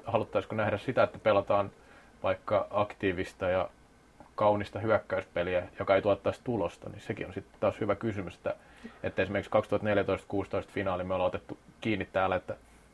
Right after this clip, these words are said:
nehän oli niinku peleinä varmaan niiden periodien parhaat pelit, mitä Suomi pelasi silloin, että siinä niinku puolustus, tai sanotaan, että pallollinen puolustaminen esimerkiksi oli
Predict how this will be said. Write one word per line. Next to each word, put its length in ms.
nehän 180
oli 120
niinku 260
peleinä 420
varmaan 400
niiden 220
periodien 520
parhaat 320
pelit, 260
mitä 140
Suomi 240
pelasi 340
silloin, 260
että 220
siinä 280
niinku 460
puolustus, 580
tai 120
sanotaan, 280
että 220
pallollinen 420
puolustaminen 640
esimerkiksi 300
oli 120